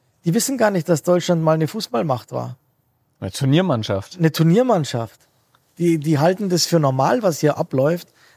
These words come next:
Speaker 1: dass die Mannschaft ständig in der Vorrunde ausscheidet. Und heute war es eben, man muss dran er-, dran erinnern, zwanzig zweiundzwanzig war das ja nochmal ein großer Kampf,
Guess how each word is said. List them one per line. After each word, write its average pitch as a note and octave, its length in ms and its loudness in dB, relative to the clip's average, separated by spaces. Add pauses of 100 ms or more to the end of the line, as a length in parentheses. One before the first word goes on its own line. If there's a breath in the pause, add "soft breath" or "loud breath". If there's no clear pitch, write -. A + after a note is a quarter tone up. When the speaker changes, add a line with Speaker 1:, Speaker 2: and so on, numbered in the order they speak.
Speaker 1:
dass D3+ 180 0
die E3 120 0
Mannschaft D3+ 400 0
ständig E3 320 0
in D#3 80 0
der C#3+ 100 0
Vorrunde C3+ 460 -2
ausscheidet. B2+ 580 -4 (360 soft breath)
Und C#3+ 180 4
heute D#3+ 320 2
war C#3+ 160 4
es C3+ 100 -6
eben, C3 400 -2 (960)
man C3 80 -2
muss C3 260 2
dran B2 200 -2
er-, B2 300 -4
dran C3 200 -2
erinnern, D3 320 2
zwanzig B2 300 0
zweiundzwanzig C3+ 580 0
war B2+ 100 2
das B2 140 -2
ja B2+ 80 0
nochmal B2 320 0
ein A#2+ 120 -2
großer B2 340 -2
Kampf, - 420 -2